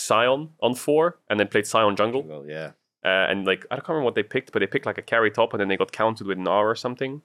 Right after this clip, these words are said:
Speaker 1: Or they picked Cho'Gath and they got countered with Gnar.
Speaker 2: Yeah.
Speaker 1: So, like, there's jungle right now. I think you can play a lot of things. Jax,
Speaker 2: Mm-hmm.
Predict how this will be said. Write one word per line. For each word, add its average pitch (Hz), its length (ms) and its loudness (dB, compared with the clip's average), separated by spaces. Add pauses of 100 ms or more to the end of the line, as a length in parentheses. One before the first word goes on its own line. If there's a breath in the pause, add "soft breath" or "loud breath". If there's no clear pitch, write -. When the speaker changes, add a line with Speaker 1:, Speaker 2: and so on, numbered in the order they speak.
Speaker 1:
Or - 80 4
they 104 60 0
picked - 180 -2
Cho'Gath 123 420 2
and 104 100 -4
they 107 80 -2
got 104 140 -2
countered 113 320 -2
with 98 100 -4
Gnar. 98 280 2
Speaker 2:
Yeah. 78 120 -4 (480 soft breath)
Speaker 1:
So, 113 200 6
like, 110 340 4
there's 117 300 4 (340)
jungle 147 280 4
right 113 180 6
now. 117 160 6
I 98 80 4
think 127 160 -4
you 98 60 -4
can 95 100 -6
play 95 160 4
a 92 60 4
lot 95 120 4
of 90 80 -4
things. 82 240 -12
Jax, - 440 -2
Speaker 2:
Mm-hmm. 87 160 -20